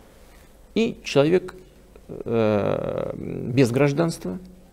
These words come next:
и бипатриды, то есть люди с д-, с двойным гражданством. В прибалтийских республиках изобрели нечто новое. Знаете что? Называют, не гражданами называют.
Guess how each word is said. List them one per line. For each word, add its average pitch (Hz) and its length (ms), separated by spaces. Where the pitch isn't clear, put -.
и 185 100
бипатриды, 127 840
то 143 80
есть - 340
люди 131 400
с 104 80
д-, 113 280
с 113 60
двойным 123 280
гражданством. 98 540
В - 80
прибалтийских 131 640
республиках 139 560
изобрели 123 480
нечто 139 420
новое. 110 460
Знаете 151 260
что? - 260
Называют, 131 460
не 135 440
гражданами 113 680
называют. 98 480